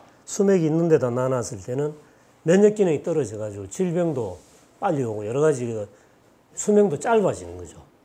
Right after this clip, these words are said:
그 여러분들이 막 개한테 좋은 영양제 먹이고 좋은 옷을 입히고 뭐 하루 몇 번씩 산책을 시키고 이거,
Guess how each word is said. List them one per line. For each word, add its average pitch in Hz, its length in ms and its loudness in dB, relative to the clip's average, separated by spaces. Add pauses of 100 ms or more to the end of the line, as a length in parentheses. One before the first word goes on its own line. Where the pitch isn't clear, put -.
(360)
그 190 80 -2
여러분들이 196 400 2
막 165 240 0
개한테 180 580 2
좋은 170 300 0
영양제 170 400 0
먹이고 165 760 0 (460)
좋은 170 280 0
옷을 165 340 -2
입히고 151 360 -4
뭐 151 180 -4
하루 170 260 -4
몇 170 220 4
번씩 165 260 -2
산책을 160 320 -4
시키고 143 460 -6
이거, 208 260 2